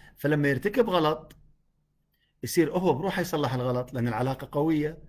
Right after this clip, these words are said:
الصداقة موجودة، الحب موجود. فكأن هذا مرهم هو يعالج المشكلة بروحها، اللي هي الصداقة التربوية احنا نسميها.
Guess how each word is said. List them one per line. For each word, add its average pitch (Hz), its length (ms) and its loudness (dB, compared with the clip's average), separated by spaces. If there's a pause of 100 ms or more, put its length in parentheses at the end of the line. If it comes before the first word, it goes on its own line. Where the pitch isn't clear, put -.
(160)
الصداقة 120 500 -2
موجودة، 156 720 0 (300)
الحب 143 400 0
موجود. 170 680 0 (400)
فكأن 214 500 2
هذا 165 280 2
مرهم 147 540 -2 (880)
هو 190 120 4
يعالج 165 380 2
المشكلة 165 680 -2
بروحها، 131 600 -2 (1600)
اللي 165 180 0
هي 175 40 2
الصداقة 135 560 0
التربوية 180 640 -2
احنا 120 160 -2
نسميها. 113 580 -6